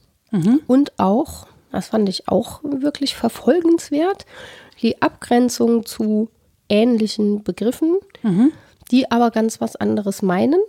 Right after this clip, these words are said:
Speaker 2: Das ist der zweite Punkt. Und mein dritter Punkt wäre die Frage, wie sich das heute eingliedert in Gesellschaft. Weil ich glaube, das ist so eine erste These,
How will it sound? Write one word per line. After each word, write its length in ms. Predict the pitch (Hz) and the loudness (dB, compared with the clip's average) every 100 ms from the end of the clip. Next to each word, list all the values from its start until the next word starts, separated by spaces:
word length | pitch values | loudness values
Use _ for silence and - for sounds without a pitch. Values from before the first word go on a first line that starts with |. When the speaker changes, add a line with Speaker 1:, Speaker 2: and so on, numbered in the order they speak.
| - _ _ _ - | -6 _ _ _ -6
Speaker 2:
Das 160 | 220 | -6
ist 160 | 226 - | -6 -8
der 100 | 202 | -10
zweite 280 | - 247 320 | -4 -4 -4
Punkt. 400 | - 370 - - | -2 -2 -4 -8
Und 340 | - 233 233 - | -2 0 -2 -4
mein 200 | 202 196 | -2 -2
dritter 280 | 247 302 302 | -4 -4 -4
Punkt 340 | - 285 - | -2 -4 0
wäre 380 | 254 254 254 254 | 0 2 2 2
die 120 | 226 | -2
Frage, 520 | - 240 233 226 226 220 - - - _ | -4 0 0 2 0 -2 -16 -20 -20 _
wie 260 | 196 233 247 | 0 2 2
sich 260 | 220 - | 0 0
das 300 | - 214 - 220 | -2 -4 -2 0
heute 720 | 220 226 - 214 208 208 196 - - | 2 0 -2 -2 0 -2 -4 -14 -6
eingliedert 760 | 202 214 220 190 202 196 196 185 | 0 2 2 2 2 2 -2 -4
in 300 | 196 196 190 | 0 2 0
Gesellschaft. 680 | 185 185 180 - - - - _ _ - | 0 -2 -2 -8 -12 -20 -20 _ _ -4
Weil 160 | 196 | -2
ich 120 | 202 | -2
glaube, 520 | - 208 247 269 294 302 _ - | -2 0 2 4 2 -2 _ -10
das 180 | 208 | -8
ist 60 | - | -6
so 80 | 214 | -2
eine 140 | 208 | 0
erste 300 | - 226 - 196 | 0 -2 -4 -4
These, 460 | 262 254 262 277 | 0 2 2 0